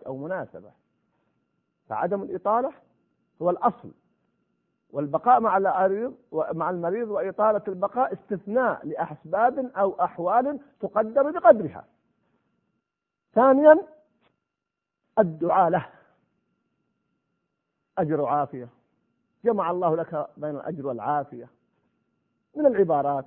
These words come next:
المختصرة الجامعة، كما كان النبي صلى الله عليه وسلم يدعو للمريض.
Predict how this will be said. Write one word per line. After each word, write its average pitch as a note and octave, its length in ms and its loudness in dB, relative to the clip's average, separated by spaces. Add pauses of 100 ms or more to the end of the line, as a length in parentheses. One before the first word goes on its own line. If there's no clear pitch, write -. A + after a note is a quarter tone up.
المختصرة E3+ 800 -6
الجامعة، D3+ 600 -2
كما C#4 280 2
كان A#3 220 0
النبي G#3 220 -2
صلى F#3+ 200 -2
الله F#3 320 0
عليه E3+ 160 -2
وسلم D#3 420 -6
يدعو D3 260 -4
للمريض. C3 400 -8